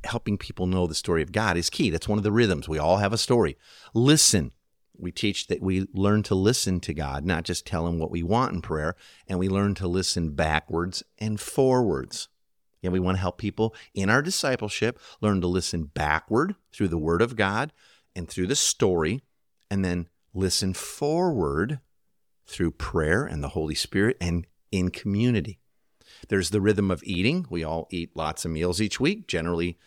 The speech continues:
at least for us here in America, twenty-one meals a week. So that rhythm is right there. Just pick a few, <laughs> pick one, get started. Uh, the rhythm of bless, we've been blessed to be a blessing.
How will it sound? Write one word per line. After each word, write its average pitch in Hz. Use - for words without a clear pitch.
at 80
least 87
for 90
us 95
here 98
in 90
America, 185
twenty-one 95
meals 92
a 82
week. 175
So 92
that 104
rhythm 120
is 82
right 98
there. 123
Just -
pick -
a -
few, 156
<laughs> -
pick -
one, 143
get 147
started. 156
Uh, 95
the 101
rhythm 131
of 85
bless, 101
we've 107
been 92
blessed 90
to 95
be 92
a 90
blessing. 120